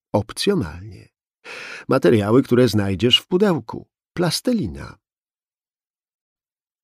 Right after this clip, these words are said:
Aby dowiedzieć się, jaki ciężar udźwignie skorupka jajka, będziesz potrzebować wydmuszek, czyli całych,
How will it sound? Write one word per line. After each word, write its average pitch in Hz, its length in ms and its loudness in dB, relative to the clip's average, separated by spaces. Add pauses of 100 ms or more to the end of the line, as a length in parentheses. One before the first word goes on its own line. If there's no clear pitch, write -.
(880)
Aby 107 240 -2
dowiedzieć 101 600 -2
się, 143 180 -2
jaki 139 300 0
ciężar 120 540 0
udźwignie 120 520 0
skorupka 123 480 -2
jajka, 196 460 0 (320)
będziesz 220 360 4
potrzebować 113 600 0
wydmuszek, 95 880 -6
czyli 101 540 0
całych, 120 540 0